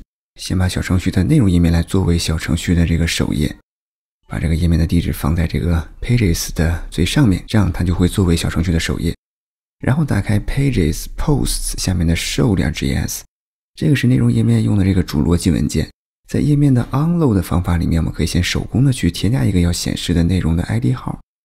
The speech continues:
比如说我的网站上面有一个I D号是六十四的这个内容，const I D让它等于六十四。现在小程序正在显示的就是网站上面的I D号是六十四的这个内容。小程序页面的 onload 的方法里面，在内容加载以后会被执行。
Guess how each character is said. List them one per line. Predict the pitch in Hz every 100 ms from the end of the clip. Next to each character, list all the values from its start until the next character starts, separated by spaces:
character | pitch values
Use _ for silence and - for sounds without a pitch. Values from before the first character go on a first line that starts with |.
| _ _ _ _
比 | 82
如 |
说 | 85 85
我 | 82
的 | 85
网 | 80
站 | 90
上 | 92
面 | 90
有 | 85
一 | 82
个 | 87
I | -
D | 90
号 | 92 98
是 | 87 - 82 - -
六 | 98
十 | 95
四 | - -
的 | 135
这 | 87 80
个 | 78
内 | 82 -
容， | - - - _ _ _ _ _ _ -
const | - 87 - -
I | - 95
D | 117 117
让 | -
它 | 90
等 | - -
于 | 85
六 | 90 92
十 | 107
四。 | - - - _ _ _ _ _ _ -
现 | 147
在 | 151
小 | - 98
程 | 98
序 | 117
正 | 117 123
在 | 117
显 | 107 85
示 | 76 127
的 | 110
就 | 90
是 | 85 82 80 -
网 | - 80
站 | 98
上 | 87 90
面 | 87
的 | 85
I | -
D | 107
号 | 107 107
是 | -
六 | 107 123
十 | 123
四 | - 120
的 | 90
这 | 85
个 | 80
内 | 87 78
容。 | - - _ _ _ _ _ _ _
小 | - -
程 | 110
序 | 131 151
页 | 151
面 | 147 131
的 | 123
onload | 135 156 156
的 | 107
方 | 101 110
法 | 101
里 | 92
面， | 87 85
在 | - 87 82 -
内 | 110
容 | 92 92
加 | - -
载 | 147 120
以 | 92
后 | - 127
会 | - 87
被 | 82
执 | - 85
行。 | -